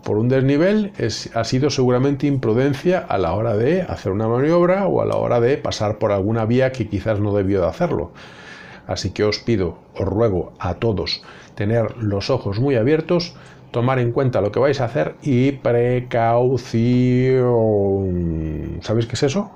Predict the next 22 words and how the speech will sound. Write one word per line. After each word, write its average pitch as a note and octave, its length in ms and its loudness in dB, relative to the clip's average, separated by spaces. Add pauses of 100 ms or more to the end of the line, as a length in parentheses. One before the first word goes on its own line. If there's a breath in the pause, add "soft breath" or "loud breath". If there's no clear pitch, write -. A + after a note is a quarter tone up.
Me - 60 0
imagino F#2 340 -2
que - 80 -6
sí, F2+ 140 -2
¿no? A#2+ 240 -4
Pues G2 100 -4
nada, F#2 300 -4
pues - 160 -6
utilizarla. G2+ 540 -4 (1120 loud breath)
Como E3+ 320 2
el E3 160 4
desconfinamiento E3+ 720 2
es D#3+ 340 2 (100)
evidente, F3+ 640 2 (160)
sí B2+ 300 0
os - 220 -2
recomiendo E3+ 840 0
mascarilla F#2+ 840 0
para F#2+ 140 -2
andar G#2 200 0
en G2+ 100 0
bicicleta. B2 640 -2